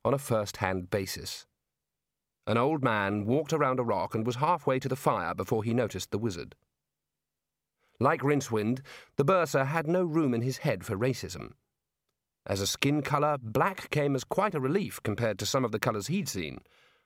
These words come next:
although he'd never seen anyone quite so black as the man now staring at him. At least the bursar assumed he was staring.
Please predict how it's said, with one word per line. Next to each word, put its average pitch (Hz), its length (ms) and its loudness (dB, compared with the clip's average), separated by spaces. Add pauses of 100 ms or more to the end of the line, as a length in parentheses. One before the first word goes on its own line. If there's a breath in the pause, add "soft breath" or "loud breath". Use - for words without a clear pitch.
(160 soft breath)
although 117 220 2
he'd 123 160 2
never 147 160 2
seen 143 160 2
anyone 117 320 2
quite - 380 0
so 92 180 -2
black 98 320 -2
as 107 80 -2
the 113 80 2
man 107 300 0
now 104 160 -2
staring 107 440 -2
at - 140 -10
him. - 220 -12 (880)
At 127 100 2
least 147 180 0
the 135 80 0
bursar 143 300 2
assumed 117 400 0
he 101 80 -6
was 85 120 -6
staring. 85 540 -4